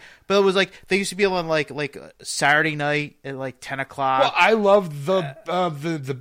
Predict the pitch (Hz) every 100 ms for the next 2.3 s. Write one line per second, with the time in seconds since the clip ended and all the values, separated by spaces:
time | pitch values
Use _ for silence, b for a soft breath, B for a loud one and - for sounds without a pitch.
0 | 135 156 151 156 165 175 196 156 110 104
1 | 98 - 113 107 135 135 131 131 160 208
2 | 170 165 139